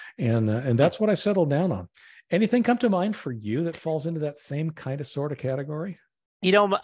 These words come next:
Speaker 2: my year's been pretty stable. Like I was, I was looking at my desk here. I mean, all of the main things that really make, uh, my job easier to do, like my camera, my mic, my lights, you know, all of that stuff,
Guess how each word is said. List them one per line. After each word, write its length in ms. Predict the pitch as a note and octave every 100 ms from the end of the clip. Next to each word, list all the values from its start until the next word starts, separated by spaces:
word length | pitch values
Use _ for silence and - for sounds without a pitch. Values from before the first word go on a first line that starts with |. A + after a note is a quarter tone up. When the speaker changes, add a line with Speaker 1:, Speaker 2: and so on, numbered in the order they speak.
| D3+
Speaker 2:
my 260 | F3 E3+ G3+
year's 220 | G3+ F3+
been 160 | D#3+ B2+
pretty 240 | - F#3+
stable. 760 | - - - C3+ D#3 E3 G2+ G#2
Like 220 | A#2 A2+
I 80 | A#2
was, 120 | G#2+
I 40 |
was 220 | A2 - - _ - -
looking 380 | - D3 - C3
at 100 | A2+
my 120 | G#2+
desk 360 | G#2 C3+ D3+ -
here. 160 | G2+ F#2+
I 60 |
mean, 260 | G2+ G2 G#2 - - - -
all 320 | A#2+ E3+ D#3
of 100 | C3
the 80 | G#2+
main 320 | G#2+ A#2 B2
things 420 | - A2+ B2 A2
that 180 | F2 F2 _ G#2
really 320 | A2+ B2 A#2+
make, 340 | G2+ G2 - - -
uh, 240 | F2 F2 E2 -
my 140 | F#2+
job 280 | F2+ F2+ G2
easier 320 | A2+ A2+ G2
to 80 | G2
do, 380 | D3+ F#3+ C#3 B2 - _
like 180 | F#2+ _
my 120 | F2+
camera, 440 | - C#3 B2 A#2 A2
my 200 | G2 E2+
mic, 440 | G#2+ A2 G#2+ - -
my 140 | F#2+
lights, 600 | G2 G#2 G#2+ G#2 - - -
you 80 |
know, 80 | G#2
all 240 | F#2+ A2 G#2+
of 80 |
that 220 | G2 F#2+ -
stuff, 340 | - F#2